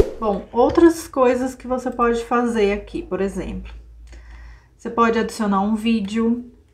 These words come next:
por exemplo, em vez de uma imagem aqui, você pode colocar um vídeo aqui, ó.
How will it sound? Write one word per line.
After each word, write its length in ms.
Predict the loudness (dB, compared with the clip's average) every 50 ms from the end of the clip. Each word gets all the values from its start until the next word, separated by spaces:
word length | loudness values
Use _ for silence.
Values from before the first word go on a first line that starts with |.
| _ -12
por 120 | -8 -4 -2
exemplo, 340 | -2 0 0 -2 -2 -2 -2
em 40 |
vez 220 | 0 2 2 2 2
de 60 | 2
uma 160 | 0 0 2
imagem 680 | 0 2 2 2 4 4 2 0 0 -2 -2 -4 -4 -6
aqui, 580 | -10 -12 -10 -8 -8 -6 -6 -6 -6 -8 -8 -12 -20 -20 _
você 180 | _ _ -14 -12
pode 320 | -8 -4 -4 -4 -4 -6
colocar 340 | -6 -6 -6 -4 -4 -4 -4
um 140 | -4 -2 -2
vídeo 500 | 0 0 0 0 0 -2 -4 -8 -10 -12 -16 _ _ _ _ _ _ _ -12 -8
aqui, 380 | -8 -8 -8 -8 -6 -4 -4
ó. 120 | -4 -4